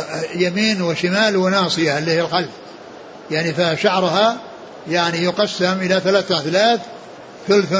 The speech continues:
ضفيرة من الخلف للناصية، وثلث ضفيرة من اليمين،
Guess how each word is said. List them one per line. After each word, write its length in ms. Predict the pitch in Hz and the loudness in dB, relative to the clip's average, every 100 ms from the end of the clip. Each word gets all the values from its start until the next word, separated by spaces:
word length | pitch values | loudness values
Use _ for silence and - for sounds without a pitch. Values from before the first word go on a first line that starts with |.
| 190 185 170 | 0 -4 0
ضفيرة 520 | 160 196 208 175 151 | 2 4 6 4 0
من 140 | 165 | -2
الخلف 400 | 160 151 214 254 - - - - | -4 2 2 2 -2 -16 -18 -10
للناصية، 580 | 160 170 208 214 226 247 - - - - - - | -6 0 0 2 2 2 -2 -16 -18 -20 -16 -2
وثلث 400 | 165 160 220 202 | 0 4 4 4
ضفيرة 600 | 190 196 185 156 214 202 170 | 0 2 0 4 4 4 2
من 160 | 180 | 0
اليمين، 520 | 175 170 175 220 247 | 0 2 2 2 2